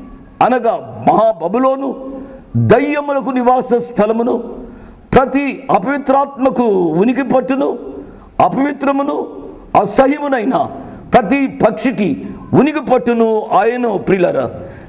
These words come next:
దయచేసి ఈ సత్యాన్ని మనము గమనించాలి. ప్రాచీన బబులోను గూర్చి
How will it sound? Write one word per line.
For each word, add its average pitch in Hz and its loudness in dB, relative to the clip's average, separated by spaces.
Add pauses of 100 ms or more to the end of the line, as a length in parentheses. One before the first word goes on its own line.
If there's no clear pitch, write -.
(100)
దయచేసి 247 4
ఈ 233 0
సత్యాన్ని 196 0 (480)
మనము 220 2
గమనించాలి. 233 -2 (520)
ప్రాచీన 240 4
బబులోను 233 2
గూర్చి 214 0